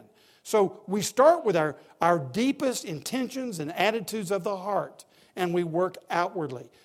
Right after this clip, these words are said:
Life is lived from the heart out. That's Jesus' teaching. So when you're teaching,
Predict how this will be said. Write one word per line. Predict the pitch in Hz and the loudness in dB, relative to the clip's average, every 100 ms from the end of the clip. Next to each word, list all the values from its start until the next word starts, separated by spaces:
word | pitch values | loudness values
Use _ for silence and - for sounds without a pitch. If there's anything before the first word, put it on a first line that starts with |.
| _ | _
Life | 156 170 233 269 - | 2 6 8 6 2
is | 175 139 | -8 -6
lived | 147 190 220 214 | 0 4 4 2
from | - 156 | -4 -10
the | 143 | -10
heart | 127 202 190 202 - | -6 0 0 0 -4
out. | 160 139 - _ _ | -4 -4 -6 _ _
That's | 160 170 | 0 0
Jesus' | - 175 185 151 - | -2 -6 -6 -6 -6
teaching. | 170 165 - - _ _ - | -6 -6 -10 -20 _ _ -8
So | - 196 | 2 4
when | 196 196 | 4 2
you're | 214 269 | 2 2
teaching, | 262 - 285 269 - 156 | 0 0 -2 -2 -4 -8